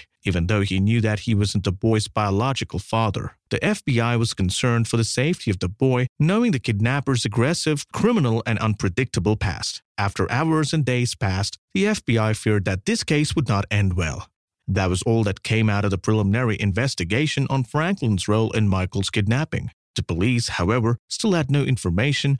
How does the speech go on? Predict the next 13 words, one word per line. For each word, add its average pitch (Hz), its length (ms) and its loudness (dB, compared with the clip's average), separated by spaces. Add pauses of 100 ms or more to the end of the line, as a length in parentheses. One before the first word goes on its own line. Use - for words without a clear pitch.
of 220 140 -4
the 196 80 0
seventeen 143 580 0
years 156 360 0
of - 80 -8
his 147 140 -2
background, - 580 -4 (180)
from 104 160 2
nineteen 101 360 2
seventy-three 101 840 -2
to 160 80 0
nineteen 143 380 2
ninety, 156 500 -2